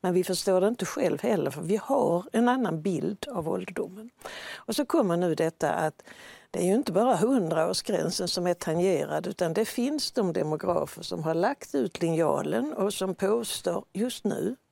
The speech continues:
att den första människan är född som blir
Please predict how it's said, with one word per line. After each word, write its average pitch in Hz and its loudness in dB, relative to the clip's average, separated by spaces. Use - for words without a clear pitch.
att - -2
den 208 2
första 170 2
människan 170 0
är 156 2
född - -2
som 214 -2
blir 165 0